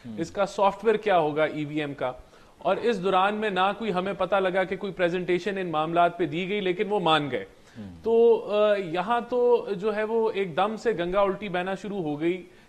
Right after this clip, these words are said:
Speaker 2: जो इत्तेहादियों के एतराज़ात थे वो भी एकदम से बगैर किसी presentation के, meeting के, वो telephone कॉलों पे ही ठीक हो गए। और जो हमारा ख्याल था कि पीटीआई के कुछ member खुद जो हैं वो, वो शायद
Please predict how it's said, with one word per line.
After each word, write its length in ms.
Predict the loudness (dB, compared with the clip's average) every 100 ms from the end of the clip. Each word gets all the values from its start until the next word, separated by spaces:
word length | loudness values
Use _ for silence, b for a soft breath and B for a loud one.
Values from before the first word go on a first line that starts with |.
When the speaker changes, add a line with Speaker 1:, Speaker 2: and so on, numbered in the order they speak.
| B
Speaker 2:
जो 260 | -2 0 0
इत्तेहादियों 720 | -2 -2 2 2 0 -4 -4
के 120 | -2
एतराज़ात 680 | -2 0 0 2 2 2 2
थे 100 | 8
वो 180 | 8 8
भी 220 | -2 -2
एकदम 380 | -2 2 2 2
से 160 | 2 8
बगैर 420 | 8 8 4 2
किसी 280 | -2 -8 -6
presentation 600 | -4 -4 -4 -6 -4 -6
के, 340 | -6 -4 -4 -6 B B -6
meeting 420 | -2 0 2 0
के, 280 | 0 0 0
वो 180 | -4 -4
telephone 480 | -4 -4 -4 -6 -2
कॉलों 300 | 0 0 -2
पे 120 | -6
ही 60 |
ठीक 240 | -8 -10 -4
हो 140 | -4
गए। 200 | -2 -6 -8 b b b
और 180 | 0 0
जो 120 | 0
हमारा 400 | 0 4 6 6
ख्याल 320 | 6 2 2 2
था 100 | 0
कि 160 | 2 -2
पीटीआई 480 | -4 -10 -4 -4 -4
के 120 | -6
कुछ 280 | -8 -8 -6
member 240 | -4 -4
खुद 260 | -4 -6 -4
जो 180 | -2
हैं 180 | 0 0
वो, 380 | -2 -2 -2 -2
वो 440 | -6 -4 -2 0 -2
शायद 500 | 2 2 2 0